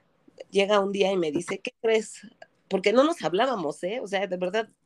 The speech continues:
era lo indispensable. Entonces, me dice, "¿Qué crees? Que ya me dieron la planta, por si te interesa". Y dije, "Sí, sí me interesa. ¿Cuándo descansas?". "El miércoles". "Pues el miércoles te vas".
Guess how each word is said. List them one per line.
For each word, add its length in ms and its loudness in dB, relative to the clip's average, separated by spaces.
era 240 -2
lo 100 -4
indispensable. 800 -8
Entonces, 500 -8
me 120 -2
dice, 240 0
"¿Qué 140 0
crees? 420 2
Que 520 -2
ya 120 4
me 120 4
dieron 260 4
la 120 -8
planta, 480 -4
por 220 0
si 140 -6
te 140 -2
interesa". 640 -2
Y 80 -14
dije, 240 -8
"Sí, 180 -12
sí 120 -4
me 100 2
interesa. 520 0
¿Cuándo 280 -2
descansas?". 680 -4
"El 200 2
miércoles". 600 -2
"Pues 180 -8
el 140 -2
miércoles 540 -6
te 100 -8
vas". 320 -4